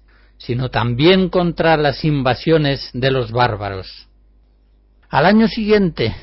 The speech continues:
el cuatrocientos cincuenta y dos, Atila, al frente de los hunos, había saqueado ya el norte de Italia y amenazaba gravemente la invasión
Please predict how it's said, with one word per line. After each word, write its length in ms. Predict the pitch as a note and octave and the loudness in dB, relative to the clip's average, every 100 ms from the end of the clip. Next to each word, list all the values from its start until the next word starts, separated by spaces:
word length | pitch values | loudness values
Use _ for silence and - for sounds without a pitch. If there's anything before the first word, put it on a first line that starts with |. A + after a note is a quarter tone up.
| - | -8
el 160 | A2+ A2 | -8 -4
cuatrocientos 760 | B2 A2+ C3+ - D3+ D3+ C#3+ - | -2 -2 -4 -2 -2 0 -4 -2
cincuenta 440 | D3 D#3+ D#3 D#3+ | -4 -2 -2 0
y 80 | E3+ | 2
dos, 180 | F#3 - - - _ _ _ - | 2 2 -6 -20 _ _ _ -6
Atila, 760 | B2+ - - A#3+ E3+ G#2+ - - - | -6 -4 -2 0 2 0 -4 -12 -6
al 220 | A#2+ A2+ | -6 -6
frente 720 | - E3 F3 D3+ E3 D3+ D3+ - | -4 -2 -2 -2 0 0 -2 -6
de 300 | C3 C3 C3 | -8 -4 -2
los 360 | B2+ B2 - - | -2 -4 -6 -4
hunos, 360 | B3+ G3+ G#2+ - - - _ _ _ _ - | 0 0 -2 -8 -16 -20 _ _ _ _ -6
había 540 | A#2 C#3 D#3 D3+ D3+ | -4 0 2 2 0
saqueado 720 | - - C3+ B2 B2 C3 C#3 | -6 -4 -2 -2 0 0 0
ya 260 | C3+ D#3 D#3 | 0 2 2
el 160 | C#3+ | 2
norte 400 | D3 F3 D#3 F3 | 2 0 0 -2
de 100 | D#3+ | 0
Italia 640 | D#3 - G#3 F#3 B2+ G2+ - _ _ _ | -2 -2 -2 -2 -4 -8 -12 _ _ _
y 360 | - C3 A#2+ - | -8 -6 -6 0
amenazaba 960 | C3 C3 B2+ B2 - C4 B3 C#3 G2+ - | 0 2 0 -2 -2 0 0 0 -2 -8
gravemente 1040 | B2 C#3+ F#3+ F#3+ F#3+ G#3 D#3 A2+ A2+ G#2 - | -4 2 4 4 2 2 0 -2 -4 -6 -8
la 180 | A2+ | -6
invasión 760 | A#2 A#2+ A2+ G#2 - C#3+ C#3 A#2 | -2 -2 -2 -4 -2 -2 -2 -6